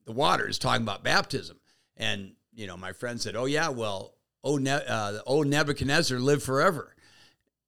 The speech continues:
And the Lutheran pastor goes, "What does that have to do with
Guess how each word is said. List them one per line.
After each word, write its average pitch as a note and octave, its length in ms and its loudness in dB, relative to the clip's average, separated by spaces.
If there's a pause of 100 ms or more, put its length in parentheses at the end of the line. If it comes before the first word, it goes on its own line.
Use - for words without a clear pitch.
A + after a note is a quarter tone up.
(120)
And C#3+ 240 6
the B2 60 -2
Lutheran C#3+ 320 0
pastor C3+ 360 2
goes, A2 440 2 (1040)
"What D#3+ 280 2
does A#2+ 200 -2
that D3+ 240 2
have B2+ 220 2
to A2+ 60 -6
do A#2+ 160 -2
with A2 220 -4